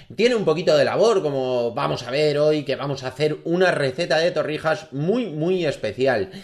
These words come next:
Y como os digo, tiene un poquito de labor, pero la verdad es que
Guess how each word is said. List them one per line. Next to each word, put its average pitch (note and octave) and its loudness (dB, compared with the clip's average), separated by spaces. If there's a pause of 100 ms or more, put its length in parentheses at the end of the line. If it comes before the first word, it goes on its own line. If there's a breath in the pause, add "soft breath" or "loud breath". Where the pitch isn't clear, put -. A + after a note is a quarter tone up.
(200 loud breath)
Y D3+ -2
como D#3+ 4
os C#3 -2
digo, D#3+ 0
tiene F#3+ 2
un F#3 0
poquito E3 -2
de F3+ 4
labor, F#3+ 0
pero C#3 2
la A#2 -8
verdad A2+ -6
es B2 -6
que C3+ -2